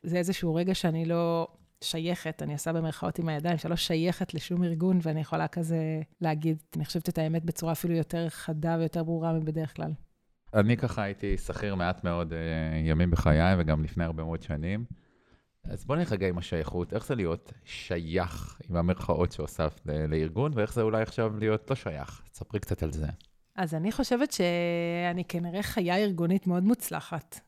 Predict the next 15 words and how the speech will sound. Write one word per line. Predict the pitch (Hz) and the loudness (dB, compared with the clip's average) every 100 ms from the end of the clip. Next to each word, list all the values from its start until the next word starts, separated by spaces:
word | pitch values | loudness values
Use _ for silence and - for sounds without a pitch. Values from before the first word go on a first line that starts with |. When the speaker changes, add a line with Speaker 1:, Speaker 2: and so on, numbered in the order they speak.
| - | -6
Speaker 1:
כאילו, | 170 | -2
אני | 165 | 0
מאוד | 160 180 | 2 2
טובה | 233 196 165 | 2 2 2
לארגונים. | 165 160 165 165 160 156 - - - - - | 0 -2 0 0 -2 -6 -12 -10 -6 -6 -6
אולי | 165 165 | -4 -4
זה | 170 | -4
קשור | 185 160 175 175 | -8 -8 -4 0
לחינוך | 180 165 160 151 143 - 160 165 160 185 | 2 4 2 0 -4 -4 -2 -2 -2 -6
הקיבוצי | 170 165 156 156 - 170 170 | -4 -2 0 -2 -2 0 0
ש-, | - 170 165 165 160 160 | 0 0 0 0 0 -2
שקיבלתי, | 160 165 180 165 175 180 240 277 - _ - | -4 -4 -4 -2 -2 -2 -4 -6 -10 _ -14
שלהשתייך | - 175 160 165 160 156 151 - - 175 185 - - 165 156 190 220 - | -6 -2 -2 -2 -2 -4 -6 -10 -8 0 2 2 0 2 2 0 -4 -4
זה | 170 | -2
הדבר, | 165 160 151 165 160 160 | -2 -2 0 0 0 -4